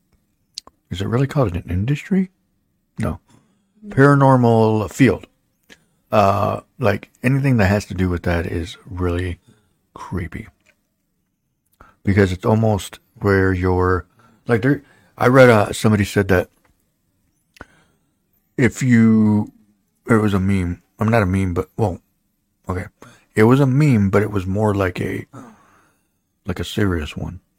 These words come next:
where it said, like, ghosts could be anywhere at any moment,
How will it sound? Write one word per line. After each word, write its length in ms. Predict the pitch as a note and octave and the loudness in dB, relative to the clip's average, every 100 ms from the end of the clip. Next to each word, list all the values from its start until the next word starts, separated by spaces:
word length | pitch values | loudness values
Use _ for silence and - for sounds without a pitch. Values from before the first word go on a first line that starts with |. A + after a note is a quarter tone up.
| _ - _ _ _ | _ -20 _ _ _
where 180 | G2+ F2 | -2 -2
it 80 | - | -4
said, 420 | - G2+ F#2 - | -2 0 0 -2
like, 360 | F#2 - - _ _ _ _ C3+ | -6 -6 -10 _ _ _ _ -6
ghosts 680 | A#2 G#2 A#2 - - - - _ _ _ _ _ _ _ - | 4 6 6 2 -10 -16 -20 _ _ _ _ _ _ _ -6
could 240 | - C3+ | -2 0
be 200 | A#2 A#2+ - | 0 0 -2
anywhere 600 | C#3 B2+ G2 F2 F2 - _ _ _ _ F#2 | -2 0 0 -2 -4 -8 _ _ _ _ -6
at 140 | F#2+ | -4
any 220 | G#2+ G2+ G2 | -2 -2 -2
moment, 440 | G#2 G2 D#2+ | -2 -4 -4